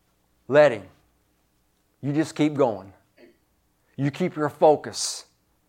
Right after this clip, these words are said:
See, the Bible says, "Lay aside every weight and the sin that so easily entangles us or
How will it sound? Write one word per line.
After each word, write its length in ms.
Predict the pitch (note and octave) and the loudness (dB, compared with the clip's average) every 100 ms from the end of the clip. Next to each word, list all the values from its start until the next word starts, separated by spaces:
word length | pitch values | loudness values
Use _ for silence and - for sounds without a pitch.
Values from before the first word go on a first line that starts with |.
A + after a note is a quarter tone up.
| _ - | _ 2
See, 120 | E3+ | 4
the 80 | E3 | 8
Bible 300 | F3+ B3+ G3+ | 8 6 0
says, 260 | F3 C#3 | -4 0
"Lay 220 | D3 E3+ | 4 6
aside 680 | E3+ - F#3 F3+ C#3+ G2 F#2+ - _ _ _ _ _ _ _ _ - | 6 4 2 2 0 -6 -16 -20 _ _ _ _ _ _ _ _ 0
every 1400 | F#3 A3+ A3+ A3 A3 A3 G#3+ G#3+ G#3+ G#3+ G3+ F3+ F#3+ F3 | 6 8 10 10 10 10 10 8 8 6 4 4 6 6
weight 400 | C#3+ A#2+ G2+ G2+ - _ _ _ _ _ _ _ _ | 6 4 2 -4 -14 _ _ _ _ _ _ _ _
and 400 | E3 A3 A#3 A3 | 4 6 8 6
the 80 | G#3 | 2
sin 600 | G3 - G3+ G#3+ G3+ E3 | 0 2 6 8 8 8
that 200 | D3 D3 | 4 2
so 220 | D3 E3+ F3 | 4 4 4
easily 400 | F#3 F3+ D#3+ E3+ | 4 2 2 0
entangles 560 | D#3 - E3 D#3 B2+ | 0 2 2 2 0
us 220 | B2 A#2+ | -2 -4
or 240 | C#3 A#2 | -6 -6